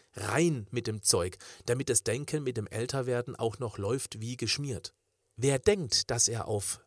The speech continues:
fetten Fisch verzichten kann und trotzdem ordentliche Mengen D H A basteln kann, weil er genügend Leinöl konsumiert, der liegt leider nicht ganz richtig.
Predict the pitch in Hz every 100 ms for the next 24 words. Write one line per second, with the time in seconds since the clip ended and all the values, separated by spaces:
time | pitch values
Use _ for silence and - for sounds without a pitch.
0 | - - 139 - - 214 - 107 - 87
1 | - 78 - - - - 120 - - 196
2 | - 135 143 110 120 123 117 123 113 113
3 | 110 117 107 98 101 - 175 175 - -
4 | - 107 - 131 131 127 127 123 123 113
5 | 110 - 110 160 208 190 147 139 - 117
6 | 104 104 87 - - - - - - 110
7 | 135 - - 120 180 170 147 170 - 139
8 | 147 - 147 156 - 90 -